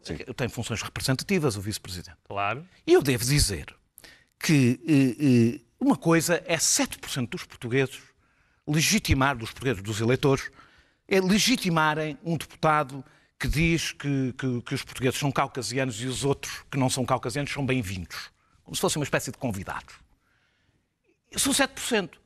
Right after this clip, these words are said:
Speaker 2: Coisa bem diferente. É metade ou mais de metade dos deputados com o meu voto.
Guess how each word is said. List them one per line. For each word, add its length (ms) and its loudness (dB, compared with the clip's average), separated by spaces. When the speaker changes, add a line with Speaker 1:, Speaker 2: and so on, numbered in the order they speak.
Speaker 2:
Coisa 420 4
bem 260 4
diferente. 440 -4
É 140 4
metade 800 2
ou 120 2
mais 300 4
de 100 0
metade 420 2
dos 220 -4
deputados 520 -10
com 180 6
o 120 6
meu 240 6
voto. 560 -4